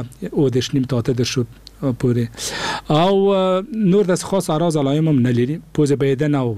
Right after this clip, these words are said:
د خارش د پوزې، د پوزه بندش دا شیان خو ورسه وي. خو داسې خاص تداوی ته ضرورت نه لري. معمولاً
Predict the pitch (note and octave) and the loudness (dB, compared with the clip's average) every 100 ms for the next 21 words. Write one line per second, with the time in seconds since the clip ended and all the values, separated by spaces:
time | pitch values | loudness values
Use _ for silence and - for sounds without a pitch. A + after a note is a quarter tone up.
0 | A2 B2+ - C3+ C#3 C#3 B2 D3+ C#3 B2 | -4 -6 -2 -2 0 -2 -2 2 2 2
1 | A#2 A#2 A2+ - C#3+ C3 C3 D3 C#3+ E3+ | 0 -2 -4 -2 0 2 0 0 -2 -4
2 | D#3+ D3+ B2+ A#2 A#2+ F#2+ G2 - - - | -2 -2 -2 -2 -2 -4 -8 -10 -10 -10
3 | - - - - - F3+ F#3+ F3 A#3 A#3+ | -12 -12 -10 -6 0 2 2 -2 -2 -2
4 | - F3 F3 F3+ E3+ D3+ C#3+ E3+ - E3 | 0 0 2 2 0 0 0 0 0 0
5 | F3+ F#3 F3+ D3+ C#3 E3 E3+ | 2 2 0 0 0 2 2